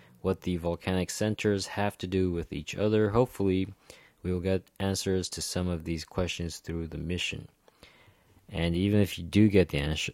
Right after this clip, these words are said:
answers, who, who says you're gonna share it with the world? Scientists from the mission want to be able, not only want to be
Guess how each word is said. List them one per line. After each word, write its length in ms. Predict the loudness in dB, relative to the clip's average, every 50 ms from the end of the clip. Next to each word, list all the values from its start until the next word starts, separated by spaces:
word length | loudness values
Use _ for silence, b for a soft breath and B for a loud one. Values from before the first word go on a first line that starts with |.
| _ -2
answers, 500 | 2 2 2 2 2 2 0 0 0 0
who, 220 | 0 0 0 0 0 -4 -8 -12 -6
who 420 | 0 2 4 6 6 6 4 4 _ -6
says 400 | -6 0 4 6 6 8 6 6
you're 160 | 4 2 2 2
gonna 160 | 4 2 2
share 340 | 2 0 2 4 6 6 6
it 80 | 6
with 180 | 4 0 -2 0
the 80 | -2
world? 360 | 0 0 2 2 0 0 -2 -4 _ B B B B B B B B B
Scientists 640 | -2 2 6 8 8 8 8 8 6 4 4 4 4
from 160 | 2 4 4
the 60 | 6 6
mission 480 | 8 8 8 6 6 4 4 4 6
want 200 | 6 6 4 4 2
to 100 | 0 4
be 160 | 6 6 8
able, 380 | 8 8 6 6 4 2 -2 -8 _ _ _ _ -8
not 380 | -4 0 2 4 2 2 2 0
only 460 | -2 0 2 4 4 4 4 2 0 -2 -8 _ _ _ _ _ _ _ _ _ _ _ _ _ _ _ -4
want 380 | 0 2 4 4 4 2 0 -2 -8 -10
to 140 | -6 -4 -2
be 200 | -2 -2 -2 0